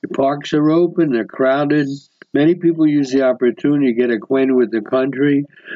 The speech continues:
So the roads are crowded with private cars and buses. Many of the religious families travel in large groups and public transportation. My wife and I use public transportation here in Jerusalem.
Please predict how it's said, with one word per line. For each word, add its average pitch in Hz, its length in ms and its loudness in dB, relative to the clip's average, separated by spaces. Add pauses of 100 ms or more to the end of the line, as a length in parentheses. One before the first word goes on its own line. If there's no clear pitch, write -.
(160)
So - 120 0
the 117 160 0
roads 156 420 2
are 151 120 -6
crowded 139 500 0
with 110 240 0
private 127 480 0
cars 123 440 0
and 110 200 -2
buses. 123 640 0 (460)
Many 160 360 4
of 160 120 -2
the 139 120 -2
religious 139 580 -2
families 127 640 0
travel 127 580 0
in 107 120 0
large 123 520 0
groups 131 540 0
and 107 200 -4
public 123 380 -2
transportation. 123 1300 -2 (560)
My 123 260 2
wife 151 320 0
and 143 140 -2
I 139 100 0
use 135 300 2
public 127 400 -2
transportation 131 960 -2
here 127 240 2
in 117 120 0
Jerusalem. 127 680 0